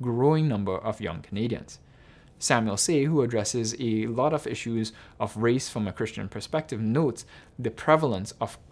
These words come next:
critical race theory in the Canadian education system.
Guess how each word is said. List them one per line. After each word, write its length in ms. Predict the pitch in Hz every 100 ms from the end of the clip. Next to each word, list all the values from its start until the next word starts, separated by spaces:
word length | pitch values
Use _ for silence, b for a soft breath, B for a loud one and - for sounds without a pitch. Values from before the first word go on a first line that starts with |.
| - -
critical 460 | - - 123 110 95
race 260 | 110 196
theory 260 | - 113 101
in 260 | - 143 143
the 80 |
Canadian 420 | 127 123 104 101 87
education 580 | 92 92 135 139 117
system. 420 | 101 - - -